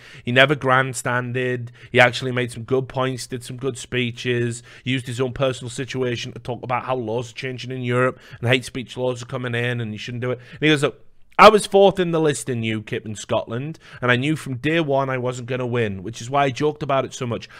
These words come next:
I'm just taking more joy in the fact that Leave completely pumped you all in the elections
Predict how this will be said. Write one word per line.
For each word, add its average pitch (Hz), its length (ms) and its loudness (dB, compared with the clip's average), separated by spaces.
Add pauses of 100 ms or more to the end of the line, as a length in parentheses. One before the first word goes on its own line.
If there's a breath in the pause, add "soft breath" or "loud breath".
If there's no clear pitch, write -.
(100)
I'm 151 120 0
just 165 160 -6
taking 156 260 -2
more 143 180 2
joy 139 380 2
in 147 100 -4
the 120 80 -6
fact 117 340 -4
that 123 200 -2
Leave 139 380 0
completely 131 480 -6
pumped 139 340 -6
you 127 100 -4
all 113 200 0
in 113 80 -4
the 107 80 -4
elections 107 500 -6